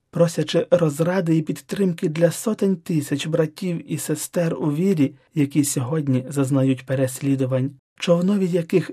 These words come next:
дійсно загрожує катастрофа, зокрема в Іраку.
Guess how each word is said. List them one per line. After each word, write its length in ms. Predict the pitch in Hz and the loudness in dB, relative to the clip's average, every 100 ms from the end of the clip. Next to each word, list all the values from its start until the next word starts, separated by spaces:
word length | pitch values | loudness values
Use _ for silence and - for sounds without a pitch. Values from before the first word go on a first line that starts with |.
| - | -10
дійсно 540 | 147 185 202 - 185 | -2 0 0 0 0
загрожує 640 | 170 156 175 175 175 165 | 4 2 4 2 2 -2
катастрофа, 920 | 165 170 170 - 151 147 139 - 135 - _ _ _ | -2 -2 0 -2 -4 -2 -2 -2 -4 -4 _ _ _
зокрема 560 | - 160 - 165 139 135 | -6 -6 -4 -4 -2 -4
в 40 | |
Іраку. 600 | 139 139 135 127 127 143 | -2 0 0 -2 -4 -8